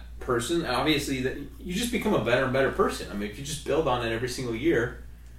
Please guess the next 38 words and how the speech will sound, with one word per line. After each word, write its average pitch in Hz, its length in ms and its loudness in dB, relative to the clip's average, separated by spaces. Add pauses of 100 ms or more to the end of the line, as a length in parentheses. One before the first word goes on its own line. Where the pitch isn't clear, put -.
(460)
uh, 101 180 -4
by 107 140 -2
the 113 60 -4
time 139 200 -2
you 117 120 -2
die, - 360 0
hopefully 127 400 2
you're, 110 300 4
you're, 107 280 0
you're 110 220 -6
someone 135 380 -2
to 117 180 -2
remember. 135 340 2
Now, 139 240 2
now 139 140 2
this 160 140 8
is 127 60 0
a 120 60 -2
funny 120 240 2
thing 180 220 4
because 117 260 2
I 120 120 4
always 110 200 4
said, 107 200 2
"I 120 140 0
want 120 220 2
my - 60 -2
body 98 220 0
cremated. 113 440 0
I - 40 2
don't 98 120 -2
even 95 100 -6
want 95 160 -8
a - 20 -10
funeral. 123 580 0 (260)
Like, - 140 -10 (640)
I 135 60 -4
don't 135 100 0